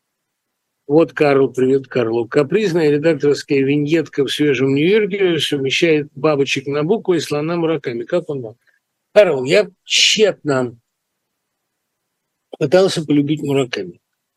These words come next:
Его произведения напоминают мне пиво.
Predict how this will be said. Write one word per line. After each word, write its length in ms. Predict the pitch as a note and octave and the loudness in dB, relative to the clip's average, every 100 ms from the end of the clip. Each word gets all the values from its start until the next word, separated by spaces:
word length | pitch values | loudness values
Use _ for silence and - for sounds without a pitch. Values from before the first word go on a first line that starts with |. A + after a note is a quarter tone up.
| _ _ _ _ _ _ _ _ | _ _ _ _ _ _ _ _
Его 280 | D3 G3 C4 | 2 4 4
произведения 680 | A#3+ G#3 F#3 G3+ C4 C#4+ C#4 | 2 2 2 2 2 4 2
напоминают 520 | F3 F#3+ G3 A3 G3+ | 2 2 4 2 2
мне 200 | F#3+ G3 | -2 -2
пиво. 600 | F#3+ D#3 B2+ F2+ E2+ | -4 -4 -2 -2 -2